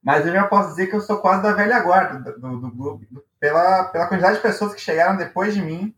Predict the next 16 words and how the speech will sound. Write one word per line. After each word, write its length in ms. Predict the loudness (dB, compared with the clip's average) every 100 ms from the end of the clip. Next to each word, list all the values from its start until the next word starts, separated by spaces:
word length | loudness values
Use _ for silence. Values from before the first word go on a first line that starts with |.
| _ -14
e, 300 | -8 -6 -6
e 60 |
o 60 | -2
crescimento 440 | -2 -2 -6 -6
foi 100 | -6
muito 240 | -6 -6 0
rápido, 440 | 2 2 0 -4
né? 180 | -4 -6 _ _
Então 120 | _ 0
a 40 |
minha 120 | 2
pergunta 320 | 2 2 2 2
pra 200 | 2 2
ele 100 | 2
é, 120 | 0
primeiro, 720 | -2 _ 0 2 2 0 -2